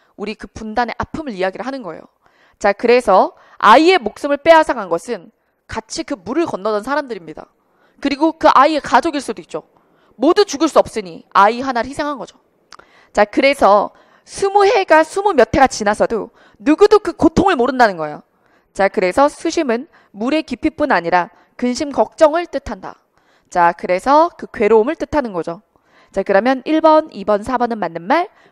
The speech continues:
보초를 서던 군인이 아니라 물을 건너가던, 강을 건너가던 그 사람들. 자, 그다음. 자, 십 번입니다. 여러분, 십 번은 보기의 관점에서 소비를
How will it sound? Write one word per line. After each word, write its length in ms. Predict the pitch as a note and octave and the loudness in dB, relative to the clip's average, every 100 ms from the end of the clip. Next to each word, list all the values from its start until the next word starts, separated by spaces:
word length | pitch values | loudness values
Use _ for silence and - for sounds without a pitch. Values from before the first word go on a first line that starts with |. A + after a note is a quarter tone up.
| - | -8
보초를 440 | B3+ - D#4 D4+ | -8 -4 -4 -2
서던 280 | C#4 B3 A#3 | -2 -2 -6
군인이 340 | - G#3 G3+ | -8 -10 -8
아니라 420 | F3+ E3 F3 E4 - _ _ _ | -8 -6 -4 -4 -6 _ _ _
물을 240 | G3+ A3 | -6 -4
건너가던, 460 | G3+ F3+ F#3+ E3+ E3 | -6 -6 -6 -6 -8
강을 280 | G#3 G#3+ | -10 -8
건너가던 580 | A#3 F3+ G3 F#3 - D#3+ _ _ | -8 -8 -8 -8 -10 -12 _ _
그 100 | - | -14
사람들. 480 | - C4 B3 F#3+ A#2+ _ _ _ _ _ _ _ _ - _ | -4 -2 -2 -10 -20 _ _ _ _ _ _ _ _ -20 _
자, 140 | G#3 | -4
그다음. 520 | G3+ G#3 G3 F#3+ C4 F#4 _ _ _ _ _ _ _ _ _ _ - _ _ _ _ _ _ _ _ _ | -2 2 4 2 0 -10 _ _ _ _ _ _ _ _ _ _ -20 _ _ _ _ _ _ _ _ _
자, 120 | - | -6
십 160 | G#3+ - | -6 4
번입니다. 500 | G4 D#4+ F#3 - - _ _ _ _ _ _ - | 4 4 -10 -12 -14 _ _ _ _ _ _ -4
여러분, 280 | G#3 A3+ B3+ | 0 0 -2
십 240 | - _ | -8 _
번은 580 | F4 F4 C4 C4+ E4+ G#4 C5+ _ _ _ _ _ _ _ _ _ _ _ _ _ - | 4 4 2 -2 -4 -6 -18 _ _ _ _ _ _ _ _ _ _ _ _ _ -4
보기의 380 | D4 D4+ F#4+ | -4 0 0
관점에서 560 | F#4 F4 E4 D#4+ D#4 D4+ | 2 2 4 2 4 -2
소비를 640 | D4+ - G4 F#4+ B3+ F#3 | -4 -4 -2 -2 -4 -8